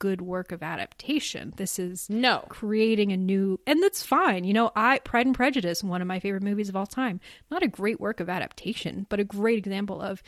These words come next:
Speaker 1: taking a source material and reimagining it and creating your own story. And that's what Little Women is
Speaker 2: Mm-hmm.
Speaker 1: doing. And if it works for you, that's <laughs> fine. But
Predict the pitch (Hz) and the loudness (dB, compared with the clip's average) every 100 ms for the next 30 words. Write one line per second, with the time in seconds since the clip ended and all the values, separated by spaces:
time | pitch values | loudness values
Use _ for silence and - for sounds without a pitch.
0 | - - _ - 247 247 240 202 - 190 | -20 -20 _ 0 4 4 4 0 0 -2
1 | - 180 - 202 185 175 185 185 190 180 | -2 -4 -2 0 0 -2 -4 -2 -2 0
2 | 170 196 190 180 - 190 - 202 196 185 | -2 -2 -4 -4 -6 -8 -4 -2 -2 -2
3 | 170 - 185 170 - - 269 - - - | -6 -6 -8 -8 -8 -6 -4 -6 -8 -14
4 | - - - 220 277 - 294 277 285 294 | -18 -20 -4 0 0 0 0 0 0 2
5 | 302 294 233 202 330 160 165 190 220 240 | 4 4 2 0 0 0 -2 -4 -2 -2
6 | 190 214 - - 226 220 233 233 - - | -4 -4 -8 -8 -4 -2 0 -4 -6 -4
7 | 240 - 190 - - _ - - - - | 0 0 -2 -6 -16 _ -20 -20 -20 -20
8 | _ - - 175 - | _ -12 -4 -4 -4